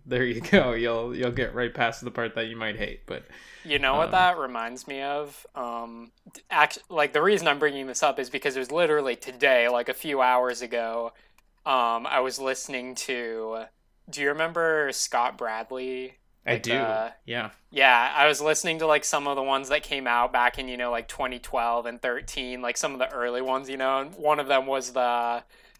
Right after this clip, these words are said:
Speaker 2: that rendition of We Can't Stop,
Speaker 1: Mm-hmm.
Speaker 2: where it was, like, a, they do it, like, a Motown kinda style, but
Speaker 1: Right.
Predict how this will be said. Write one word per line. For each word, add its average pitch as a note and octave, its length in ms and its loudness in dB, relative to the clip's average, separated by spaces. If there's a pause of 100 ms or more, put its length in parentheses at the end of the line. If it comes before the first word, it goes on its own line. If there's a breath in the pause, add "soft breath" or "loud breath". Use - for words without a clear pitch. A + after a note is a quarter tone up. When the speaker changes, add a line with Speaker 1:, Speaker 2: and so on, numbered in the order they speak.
(140)
Speaker 2:
that C#3+ 240 8
rendition C3+ 560 0
of C3 160 -4
We C3+ 120 -4
Can't C3 360 -2
Stop, B2 540 4 (280)
Speaker 1:
Mm-hmm. B2 260 -4
Speaker 2:
where B2 120 -2
it B2+ 40 2
was, B2+ 140 -4
like, B2+ 220 4
a, A#2 500 2 (420)
they C3 120 -8
do D3 160 0
it, - 20 -2
like, C3+ 220 0
a A2 420 0
Motown A#2 1000 -6
kinda B2 280 -2
style, A#2+ 840 4
but A#2+ 280 0
Speaker 1:
Right. G#2+ 340 -2